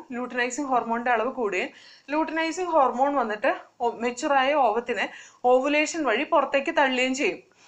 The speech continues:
ആ ഓവുലേഷൻ വഴി പുറത്തേക്ക് മെച്വർ ആയ ഓവം പോകുമ്പോ അതിൻ്റെ ഒപ്പം സെക്രീറ്റ് ചെയ്യുന്ന ഒരു ഹോർമോണാണ് പ്രൊജസ്ട്രോൺ. അപ്പൊ എൽ എച്ച് will induce the production of progesterone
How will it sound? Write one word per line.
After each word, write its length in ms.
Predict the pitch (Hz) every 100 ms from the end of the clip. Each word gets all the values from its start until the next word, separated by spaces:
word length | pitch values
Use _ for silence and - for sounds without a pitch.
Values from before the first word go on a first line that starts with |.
| - -
ആ 20 | 285 320
ഓവുലേഷൻ 480 | 311 330 370 370 403 339
വഴി 160 | 285 294
പുറത്തേക്ക് 440 | 311 254 262 262 269
മെച്വർ 260 | 240 247 277 269
ആയ 80 | 294 262
ഓവം 200 | 220 269 285
പോകുമ്പോ 400 | 214 202 147 190 294 - - -
അതിൻ്റെ 240 | 277 339 359 294
ഒപ്പം 260 | - 339 370 339
സെക്രീറ്റ് 380 | - 269 269
ചെയ്യുന്ന 240 | 277 247 247
ഒരു 60 | 269
ഹോർമോണാണ് 600 | 233 226 233 220 190 254 359 - -
പ്രൊജസ്ട്രോൺ. 560 | 277 240 247 - 208 160 - - -
അപ്പൊ 140 | 220 - 233 226
എൽ 80 | 226 277
എച്ച് 180 | 330 -
will 140 | 302 349 - 240
induce 440 | 226 226 294 320 226
the 60 | 349 -
production 420 | 240 196 - 240 269
of 60 | - - - _ _ 311
progesterone 760 | 277 254 240 - 226 220 294